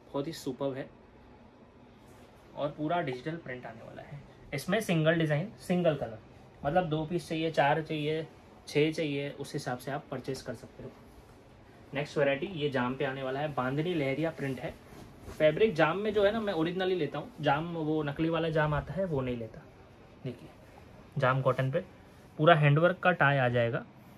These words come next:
Cut जैसा मैंने लिखा है वैसा ही आएगा, टू point three five top, bottom ढाई, इस तरह। ये foil print का भी आप जो देख रहे हो बीच बीच में, उसकी भी guarantee रहेगी, मतलब ये सब चीज़ें जाएगी नहीं,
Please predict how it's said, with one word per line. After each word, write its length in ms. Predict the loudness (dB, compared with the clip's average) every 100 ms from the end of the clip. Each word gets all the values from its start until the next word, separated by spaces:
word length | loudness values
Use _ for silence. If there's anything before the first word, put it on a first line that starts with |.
| -20 -20 -20 6
Cut 180 | 8 8
जैसा 280 | 8 6 6
मैंने 160 | 4 4
लिखा 260 | 2 2
है 60 | 2
वैसा 260 | 2 2 2
ही 100 | 0
आएगा, 180 | 0 -4
टू 140 | -4
point 300 | 0 2 2
three 160 | 2 2
five 220 | 2 0
top, 280 | 0 0 -2 -12 -20 -6 0
bottom 320 | 2 4 6
ढाई, 300 | 6 4 -2 -12 -20 -20 -6
इस 140 | -6
तरह। 220 | -4 -8 -10 -14 -20 -20 -20 -20 -20 -8 -2
ये 60 |
foil 320 | 6 10 10 10
print 280 | 6 4 8
का 120 | 8
भी 120 | 10
आप 140 | 8
जो 160 | 6 4
देख 240 | 4 4
रहे 100 | 4
हो 80 | 4
बीच 180 | 4 4
बीच 240 | 2 0
में, 80 | 0
उसकी 280 | -2 -2 2
भी 120 | 2
guarantee 360 | 2 2 2 2
रहेगी, 340 | 0 0 -4 -6 -14 -20 -2
मतलब 240 | 2 4 4
ये 80 | 4
सब 180 | 2
चीज़ें 260 | 2 2 4
जाएगी 380 | 4 4 4 2
नहीं, 160 | 0